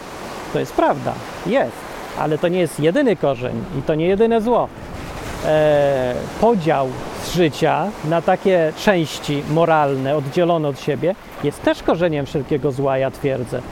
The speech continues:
Po prostu w tamtych czasach tego nie było aż tak mocno. No też było, że żołnierz na służbie to jest żołnierz. Rzym to wprowadził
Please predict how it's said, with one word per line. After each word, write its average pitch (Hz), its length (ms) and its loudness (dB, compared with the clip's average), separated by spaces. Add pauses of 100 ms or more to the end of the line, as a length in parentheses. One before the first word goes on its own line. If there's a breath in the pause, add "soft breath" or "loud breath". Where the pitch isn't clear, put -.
(200)
Po 160 80 0
prostu 185 300 0
w - 60 -12
tamtych 185 340 2
czasach 170 380 2
tego 165 260 0
nie 165 160 0
było 156 420 0
aż 156 220 -2
tak 185 260 -2 (160)
mocno. 156 400 -4 (560)
No 143 100 -2
też 214 280 2
było, 180 280 2
że 139 140 0
żołnierz 165 460 0
na 165 120 0
służbie 165 380 0
to 156 80 0
jest 135 120 0
żołnierz. 127 520 -2 (280)
Rzym 233 240 2
to 196 120 2
wprowadził 135 520 -2